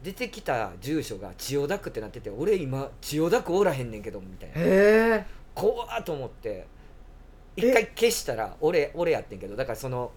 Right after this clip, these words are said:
Speaker 1: 結局住所がなんかおかしなってただけで、
Speaker 2: へー。
Speaker 1: だ-、だ-、誰？と思って、一回変な汗出てんけど、それ消してしまったら、なんかもうそれごとできへんくなっちゃったから、「あ、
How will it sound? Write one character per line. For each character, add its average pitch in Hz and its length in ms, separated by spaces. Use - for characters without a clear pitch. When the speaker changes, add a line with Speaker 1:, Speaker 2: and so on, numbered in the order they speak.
Speaker 1:
結 - 180
局 165 220
住 208 220
所 127 160
が 120 160
な 131 80
ん 127 40
か 120 80
お 135 60
か 165 100
し 151 120
な 147 80
っ - 40
て - 60
た 123 100
だ 110 140
け 117 120
で、 107 340
Speaker 2:
へ 269 720
ー。 - 20
Speaker 1:
だ-、 269 180
だ-、 277 300
誰？ 480 420
と 220 120
思 180 80
っ 180 80
て、 135 420
一 311 180
回 480 200
変 220 160
な 185 100
汗 160 160
出 180 100
て 151 140
ん 127 40
け 127 100
ど、 127 160
そ 220 120
れ - 80
消 277 160
し 254 60
て 247 80
し 220 120
ま 180 80
っ 143 40
た 135 140
ら、 123 140
な 139 100
ん 131 40
か 123 140
も 120 280
う - 20
そ 202 160
れ 190 60
ご 185 100
と 170 80
で 190 140
き 151 80
へ 143 60
ん 127 60
く 127 80
な 123 80
っ - 40
ち 131 60
ゃ - 40
っ - 20
た 123 60
か 110 80
ら、 117 180
「あ、 151 100